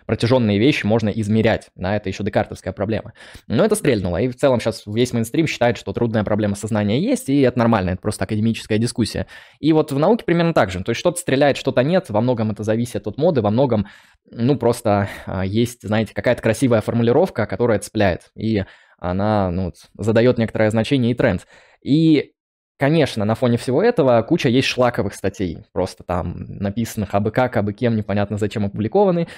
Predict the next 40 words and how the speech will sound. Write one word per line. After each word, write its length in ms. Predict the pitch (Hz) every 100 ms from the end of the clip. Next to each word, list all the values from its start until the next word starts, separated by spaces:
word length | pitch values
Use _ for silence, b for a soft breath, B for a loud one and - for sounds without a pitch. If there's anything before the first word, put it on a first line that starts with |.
| B
И 120 | 139
теперь 280 | 147 156 127
в 40 |
этот 220 | 131 127
шлак 300 | - 139 165 135
ещё 180 | -
и 40 | 123
сверху 320 | 123 131 123
будет 200 | 110 113
добавляться, 640 | 110 110 110 127 - 113 B B B
э, 220 | - 107 104
статьи, 400 | - 110 - 151
срегенерированные 840 | 151 107 107 110 131 123 110 107
искусственными 400 | 104 123 - 110
системами. 540 | 107 117 127 90 87 -
Поэтому 340 | 92 - 95
что 120 | -
с 80 | 117
этим 160 | 110 110
делать, 400 | 123 160 117 -
я, 220 | 95 95
честно 140 | 92 -
сказать, 220 | 104 98
не 60 | 107
знаю. 240 | 131 160
Может 140 | 110 131
быть, 120 | 123
и 40 | 104
ничего 200 | 104 110
не 60 |
надо. 260 | 104 85 - 107 -
Поэтому, 360 | 95 95 92 B B B B
возможно, 300 | 135 170 139
если 360 | 135 131 120 139
<laughs> 260 | - 180
научная 500 | 170 135 151 - 117
статья, 300 | 110 113 117
написанная 460 | 107 107 117 117 104
И 100 | 117
И, 240 | 123 113